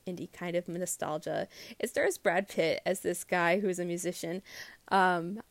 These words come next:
his character reminded me so much of Simon Rex in Red Rocket, where he's this guy who talks himself up, but he's just a piece of crap. Uh, <laughs> it is, it's so, like,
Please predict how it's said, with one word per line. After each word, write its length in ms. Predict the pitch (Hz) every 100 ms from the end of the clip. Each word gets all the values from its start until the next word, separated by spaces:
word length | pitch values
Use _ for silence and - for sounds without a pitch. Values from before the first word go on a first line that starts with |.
| _ _ 220
his 520 | 226 220 240 311 -
character 500 | - 214 180 190 175
reminded 380 | 170 160 165 170
me 100 | 185
so 300 | - - 190
much 240 | 196 -
of 80 | 185
Simon 340 | 170 165 180
Rex 400 | 165 151 - - -
in 260 | 190 180 175
Red 220 | 165 180
Rocket, 400 | 170 180 - -
where 100 | 185
he's 220 | 190 -
this 160 | 180 -
guy 180 | 175
who 100 | 202
talks 360 | 170 - 175 -
himself 320 | 185 156 -
up, 200 | 170 175
but 120 | 185
he's 160 | 185 -
just 160 | 233 247
a 60 |
piece 220 | - 165
of 60 | -
crap. 340 | - 156 202 - - - - - -
Uh, 240 | 180 214 - 339 330 - 523
<laughs> 480 | - 427 403 - 359
it 320 | - 277 - -
is, 340 | 220 196 - -
it's 200 | 202 -
so, 680 | - - 190 185 180 170 160
like, 320 | 156 147